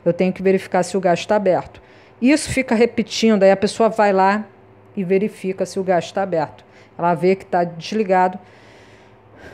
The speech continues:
ela dá aquela respirada e vai fazer outra coisa. Daqui a pouco vem e volta de novo aquele pensamento.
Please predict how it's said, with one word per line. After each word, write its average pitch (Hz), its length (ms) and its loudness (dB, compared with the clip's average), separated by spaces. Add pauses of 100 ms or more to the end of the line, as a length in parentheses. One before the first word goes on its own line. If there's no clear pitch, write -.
(340)
ela 165 100 -6
dá 170 120 0
aquela 175 240 -2
respirada 190 800 0 (380)
e 190 60 -6
vai 185 140 0
fazer 190 220 0
outra 214 220 0
coisa. 170 240 -2
Daqui 185 140 -2
a 185 40 2
pouco 202 240 -4
vem 220 220 0
e - 20 2
volta 220 460 2
de 214 120 -4
novo 226 300 2
aquele 220 200 -2
pensamento. 208 840 -4